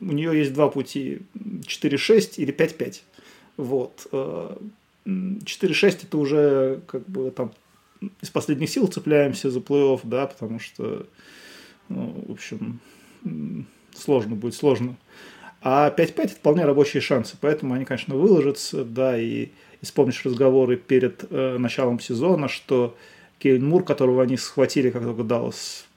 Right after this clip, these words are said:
м, с ним расстался, вот прям вот буквально в ту же самую секунду, самая быстрая рука, э, на западе С Ш А.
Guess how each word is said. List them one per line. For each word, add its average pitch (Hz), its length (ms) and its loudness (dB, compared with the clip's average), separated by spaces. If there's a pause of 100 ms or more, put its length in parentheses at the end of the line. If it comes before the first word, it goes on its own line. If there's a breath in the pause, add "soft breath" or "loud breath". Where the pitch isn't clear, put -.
(140)
м, 151 220 -8
с - 100 -14
ним 127 160 -4
расстался, 117 400 -4
вот - 60 -12
прям 113 220 0
вот - 140 -12
буквально 123 500 -2
в - 40 -20
ту 120 100 -14
же 113 80 -12
самую 123 340 -8
секунду, - 420 -14 (500 loud breath)
самая 113 320 -4
быстрая 123 340 -6
рука, 123 360 -4 (220)
э, 208 60 -12 (180)
на 127 300 -8
западе 113 380 -8
С - 80 -18
Ш - 140 -14
А. 139 60 -16